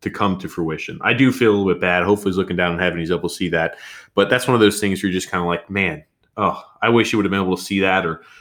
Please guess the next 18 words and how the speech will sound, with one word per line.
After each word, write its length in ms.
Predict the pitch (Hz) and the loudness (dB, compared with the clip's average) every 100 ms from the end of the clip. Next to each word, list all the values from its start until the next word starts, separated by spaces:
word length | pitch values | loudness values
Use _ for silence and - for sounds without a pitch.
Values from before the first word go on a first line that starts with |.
| _ | _
or 120 | 101 | -6
to 60 | 95 | -4
see 220 | - 104 | -4 -4
at 60 | - | -2
least 240 | 98 92 | -4 -4
the 60 | 87 | -6
construction 680 | - 80 - 104 - 92 | -8 -12 -2 -2 -2 -4
really 200 | 92 90 | -2 -2
start 560 | 85 - 92 92 95 - | -4 -2 2 4 2 0
and, 200 | 82 78 - | -8 -10 -12
you 80 | 78 | -10
know, 100 | 80 | -6
shovels 380 | - 98 92 90 | 0 0 0 -2
in 80 | |
the 80 | 82 | -4
dirt." 320 | 78 87 87 | 0 2 2
But 100 | 82 | 2
obviously, 640 | 82 87 85 80 82 80 | 2 2 0 -4 -6 -6